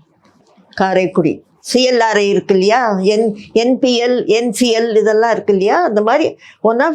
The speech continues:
the national laboratories.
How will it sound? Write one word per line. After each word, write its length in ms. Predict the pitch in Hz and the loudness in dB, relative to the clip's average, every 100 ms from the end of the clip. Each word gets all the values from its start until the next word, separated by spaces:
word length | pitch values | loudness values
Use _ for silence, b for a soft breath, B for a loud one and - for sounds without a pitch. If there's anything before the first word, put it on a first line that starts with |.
| 262 | 0
the 360 | 254 196 165 160 180 | 0 2 2 0 -2
national 600 | 214 285 320 277 277 226 | 0 0 0 0 2 2
laboratories. 1000 | 190 196 190 156 - 110 - - - | 2 0 -2 -4 -6 -10 -12 -18 -18